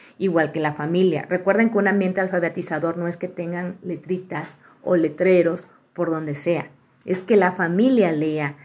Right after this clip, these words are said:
que el niño lea y que todos lean. Gracias, ya llegamos a mil me gusta, gracias por estar aquí.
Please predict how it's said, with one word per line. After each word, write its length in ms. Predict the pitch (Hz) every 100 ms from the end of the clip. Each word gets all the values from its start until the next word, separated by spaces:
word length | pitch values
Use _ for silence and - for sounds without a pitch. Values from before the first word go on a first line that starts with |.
| _ -
que 120 | 185
el 160 | 170 208
niño 400 | 277 285 220 160
lea 460 | 147 151 151 151 - -
y 120 | - 190
que 180 | 175
todos 340 | 175 175 170 170
lean. 260 | 160 151
Gracias, 320 | 175 226 233 247
ya 100 | 233
llegamos 460 | 226 226 226 233
a 80 | 214
mil 200 | 208 208
me 140 | 208
gusta, 440 | 202 220 226 220 214
gracias 300 | 208 220 220
por 160 | 190
estar 240 | 180 190 180
aquí. 420 | 185 220 247